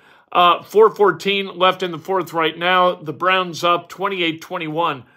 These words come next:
over the Jaguars. Jaguars with the ball. Uh, we'll see what happens in that game. But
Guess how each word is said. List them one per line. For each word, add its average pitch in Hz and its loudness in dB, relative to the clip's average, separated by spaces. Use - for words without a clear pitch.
over 170 0
the 131 -8
Jaguars. 147 -2
Jaguars 170 -2
with 185 -2
the 156 -14
ball. 143 -4
Uh, 160 0
we'll 156 -4
see 202 -6
what 151 -4
happens 143 -4
in 156 -10
that 160 -4
game. 135 -10
But 131 -8